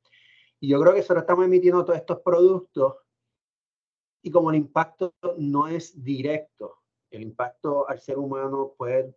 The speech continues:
tardar años, ¿verdad? Estar exponiéndonos al sol, podemos desarrollar, eh, eh, enfermedades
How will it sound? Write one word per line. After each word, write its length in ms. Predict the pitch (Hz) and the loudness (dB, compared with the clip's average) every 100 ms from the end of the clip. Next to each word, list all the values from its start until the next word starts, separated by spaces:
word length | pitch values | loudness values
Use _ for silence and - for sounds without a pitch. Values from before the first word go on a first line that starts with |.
| _ - | _ -10
tardar 480 | 120 113 117 117 - | -10 -8 -8 -10 -10
años, 540 | 131 135 120 117 - - | -8 -8 -10 -14 -18 -20
¿verdad? 480 | 104 107 110 110 - | -16 -14 -14 -16 -18
Estar 280 | _ - 113 | _ -16 -14
exponiéndonos 640 | 117 123 117 117 120 120 117 | -14 -14 -10 -8 -6 -6 -10
al 100 | 110 | -14
sol, 400 | _ 123 123 120 _ _ _ _ _ _ - | _ -6 -6 -8 _ _ _ _ _ _ -16
podemos 220 | 101 107 | -12 -12
desarrollar, 600 | 117 127 117 110 110 113 | -12 -12 -10 -8 -8 -8
eh, 440 | 107 - 110 101 _ | -12 -14 -14 -14 _
eh, 300 | 101 - - _ _ _ _ _ _ _ _ _ _ _ | -20 -20 -20 _ _ _ _ _ _ _ _ _ _ _
enfermedades 640 | 123 127 120 110 120 131 | -12 -8 -6 -6 -8 -10